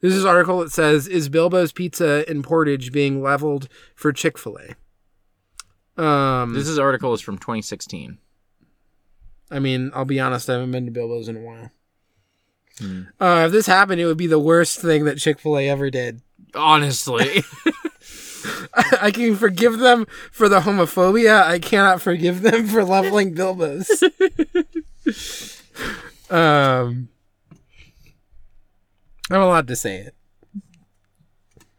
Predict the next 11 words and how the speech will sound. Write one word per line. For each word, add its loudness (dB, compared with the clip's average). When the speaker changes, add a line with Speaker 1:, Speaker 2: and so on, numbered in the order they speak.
Speaker 1:
We're 8
allowed, 4
we 6
are 6
allowed 0
to -8
eat -10
Chick-fil-A -2
if -6
we -6
want. -10